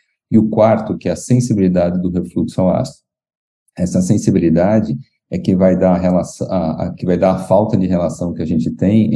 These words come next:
entre gravidade da, da lesão esofágica e intensidade e gravidade dos sintomas.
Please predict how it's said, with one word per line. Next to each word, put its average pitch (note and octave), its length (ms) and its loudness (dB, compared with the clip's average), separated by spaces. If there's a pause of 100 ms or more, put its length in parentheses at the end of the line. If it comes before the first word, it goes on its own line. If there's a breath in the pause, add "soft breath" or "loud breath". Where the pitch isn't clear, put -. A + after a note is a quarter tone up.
(140)
entre - 220 -2
gravidade F2 720 2
da, D#2+ 580 -2
da E2 140 -4
lesão E2+ 320 -4
esofágica F2 840 -2 (440 soft breath)
e F#2+ 100 2
intensidade F#2 720 0
e F2+ 40 -2
gravidade E2+ 480 -2
dos D#2+ 200 -8
sintomas. F2+ 640 -2